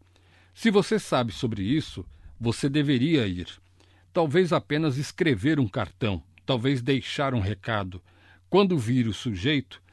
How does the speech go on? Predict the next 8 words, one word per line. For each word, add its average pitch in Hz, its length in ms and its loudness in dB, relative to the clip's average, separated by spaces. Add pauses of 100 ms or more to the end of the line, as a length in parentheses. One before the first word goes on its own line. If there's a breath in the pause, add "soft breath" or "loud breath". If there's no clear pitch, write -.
(160 soft breath)
quem 190 180 4
sabe 143 480 -2
seja 135 520 0
ousado 139 760 0
o 135 80 -6
suficiente 127 800 0
para 131 200 -4
enfrentá-lo. 113 640 -2